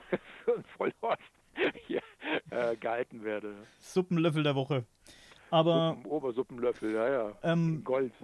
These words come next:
Speaker 2: es ist also ähnlich wie beim, ja, beim ufo-Phänomen, dass da von offizieller Seite auch gar kein Interesse herrscht, obwohl es viele Berichte gibt.
Speaker 1: Ja, wie gesagt, Deutschland ist da so, so, so ein ganz eigenes,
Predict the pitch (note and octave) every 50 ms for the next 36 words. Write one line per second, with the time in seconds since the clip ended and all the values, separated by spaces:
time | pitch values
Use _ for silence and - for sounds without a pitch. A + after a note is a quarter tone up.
0 | - - _ _ _ - - - G#3 - B3 F#3+ A3+ A3 E3+ F#3+ E3+ F#3 G3 G3+
1 | E3+ D#3 F#3+ D#3+ E3+ E3 D#3+ D#3 D3+ D3 C#3+ C3 - - - - C#3 B2 B2+ -
2 | - - - C3+ C3+ D3+ G3+ F3 - F3+ D#3 D#3+ E3 D#3+ D#3 D3+ D#3 D#3+ D#3 D3+
3 | C#3+ - - D#3 C#3+ C#3 C#3 C3+ C3 A#2+ - - - - _ _ - - - -
4 | - C#3+ - - D#3+ F3 D3 D#3+ D#3 - E3+ D3 D3 - D3 C#3 C3 C#3+ C3 B2
5 | - - C3+ B2+ - C#3+ C#3+ C#3 - - C#3 C3 - C#3 A2+ B2 - - - D#3
6 | C3 B2+ C3 D3 D3+ D3+ D3 - - D3+ - - F3+ F3 E3+ D3+ F3+ F#3 E3+ -
7 | - C3+ B2 C3+ C3+ - - - - - _ _ - - - - - - - _
8 | _ _ - _ _ _ - - - - - - - _ _ - F2+ A2 C3+ D3+
9 | D3+ - - C3 - C3 C3 - F3 F#3+ E3+ - D#3 D#3 D#3+ E3+ E3+ D3+ C3+ C3
10 | C3 C#3 C#3+ - D3+ C3 C#3 C#3+ - - - - A#2 C3+ F3 F3+ F3 D#3 C#3+